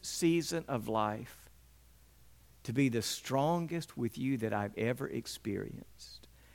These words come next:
How do I do that, Lord? How do I get there?" We take the first step that he shows us.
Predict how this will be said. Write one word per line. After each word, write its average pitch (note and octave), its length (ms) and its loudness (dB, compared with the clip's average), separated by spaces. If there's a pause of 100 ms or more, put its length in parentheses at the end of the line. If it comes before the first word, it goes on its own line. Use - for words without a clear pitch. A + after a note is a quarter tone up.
(160)
How F3+ 340 2
do F3+ 240 6
I D3 140 4
do F3 300 2
that, A#2+ 200 4
Lord? B2+ 220 2
How D#3+ 240 0
do F3 240 2
I C#3+ 140 0
get F#3+ 280 -4 (120)
there?" - 300 -10 (2000)
We A2+ 100 0
take - 320 0
the G#2 80 -2
first A#2 300 -2
step C3 260 -2
that C#3 120 -2
he C#3+ 60 -4
shows - 400 -8
us. - 240 -14